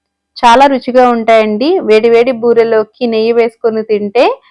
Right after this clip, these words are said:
అరుగుదలకి కూడా చాలా మంచిది. చూశారు కదండి ఏ విధంగా ప్రిపేర్ చేశామో. మీరు కూడా ట్రై చేసి ఎలా వచ్చిందో కామెంట్ చేయడం అస్సలు మర్చిపోకండి.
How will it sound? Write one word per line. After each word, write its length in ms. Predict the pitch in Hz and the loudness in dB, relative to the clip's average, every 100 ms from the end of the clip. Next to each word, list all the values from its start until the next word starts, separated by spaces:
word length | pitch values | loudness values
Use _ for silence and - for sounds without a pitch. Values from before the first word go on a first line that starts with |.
| _ - | _ -4
అరుగుదలకి 520 | 214 233 240 233 233 226 214 | -2 0 0 0 -2 -4 -2
కూడా 220 | 214 302 440 262 | 0 0 0 0
చాలా 260 | 208 214 220 | 2 0 -2
మంచిది. 460 | 196 202 208 226 415 - _ _ _ _ | -6 -6 -6 -4 -4 -6 _ _ _ _
చూశారు 380 | 262 254 285 269 | -6 0 0 2
కదండి 420 | 247 226 226 226 311 330 220 | 0 0 -2 -4 -4 0 0
ఏ 40 | 220 | 0
విధంగా 320 | 233 226 247 240 | -2 0 -2 0
ప్రిపేర్ 340 | 220 220 214 - | -2 -2 -4 -4
చేశామో. 460 | 214 208 208 208 311 480 _ _ _ | -10 -6 -6 -4 -4 -4 _ _ _
మీరు 180 | 226 247 254 | -2 -2 0
కూడా 180 | 254 262 285 | 2 2 2
ట్రై 160 | 226 208 | 0 0
చేసి 320 | 226 220 - 330 359 208 | -4 -4 -4 -2 0 0
ఎలా 140 | 214 226 | 2 0
వచ్చిందో 400 | 220 - 220 254 320 269 | -2 -6 -2 -2 0 0
కామెంట్ 380 | 220 220 233 | 0 -2 -4
చేయడం 260 | 247 214 262 - | -4 -2 -2 -4
అస్సలు 240 | 202 240 233 | -6 -6 -4
మర్చిపోకండి. 720 | 208 - - 208 208 202 220 | -6 -8 -6 -4 -4 -4 -2